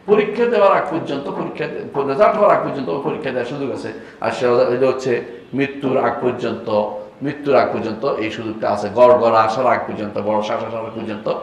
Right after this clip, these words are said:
এই সুযোগটা আপনার আমার রয়েছে। আমরা কি তাকদীরটা বুঝাতে পারছি ভালো করে?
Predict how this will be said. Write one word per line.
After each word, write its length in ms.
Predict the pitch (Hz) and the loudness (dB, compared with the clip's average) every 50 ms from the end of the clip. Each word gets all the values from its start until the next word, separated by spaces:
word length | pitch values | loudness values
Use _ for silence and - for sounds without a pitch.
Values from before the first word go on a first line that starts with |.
| - - - - | -10 -14 -12 -10
এই 100 | 127 127 | -8 -8
সুযোগটা 640 | 120 120 117 104 - - - 110 - - - - - - - - | -6 -6 -6 -8 -8 -4 0 0 0 0 -2 -6 -8 -12 -8 -4
আপনার 340 | 117 110 - 104 104 104 | -4 -2 -2 -2 -4 -4
আমার 260 | 104 101 110 110 - 104 | -2 0 0 0 0 -2
রয়েছে। 260 | 101 101 101 - - - | -2 -4 -6 -10 -12 -6
আমরা 180 | 113 127 139 151 | -4 -2 -2 -2
কি 80 | 151 - | 0 2
তাকদীরটা 340 | 127 127 127 - - 156 | 2 2 2 0 0 0
বুঝাতে 300 | 147 131 156 156 156 165 | 0 2 0 0 0 0
পারছি 180 | 156 160 151 156 | -2 -2 0 0
ভালো 160 | 156 160 175 | 2 2 2
করে? 180 | 175 147 117 | 0 0 -4